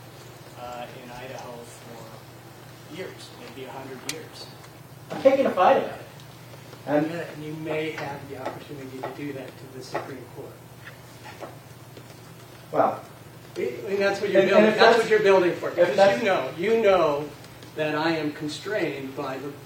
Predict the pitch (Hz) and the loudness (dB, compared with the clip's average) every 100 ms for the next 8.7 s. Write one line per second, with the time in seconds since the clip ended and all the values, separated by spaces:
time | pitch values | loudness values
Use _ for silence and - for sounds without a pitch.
0 | 156 135 139 139 - - - 139 151 147 | -10 -8 -6 -8 -12 -18 -16 -12 -6 -6
1 | - 143 135 165 - - - - 220 - | -6 -8 -6 -6 -6 -10 -18 -10 -10 -8
2 | 185 170 156 160 147 - - - - - | 0 0 0 -4 -6 -6 -14 -18 -20 -16
3 | - - 160 170 170 139 143 127 147 151 | -12 -2 6 6 6 2 -6 -4 -2 -4
4 | - - - - - - - 143 139 147 | -6 -10 -14 -18 -18 -18 -12 -10 -6 -6
5 | - 160 180 175 - - - - - - | -2 0 0 -2 -4 -10 -10 -14 -16 -16
6 | - - - - 156 170 151 - 160 - | -18 -6 -6 -4 -2 0 0 -2 -2 -2
7 | 160 151 151 151 - - - - - - | 0 2 2 0 -10 -16 -16 -16 -16 -16
8 | - 131 139 147 160 160 | -12 -6 -6 -4 -6 -6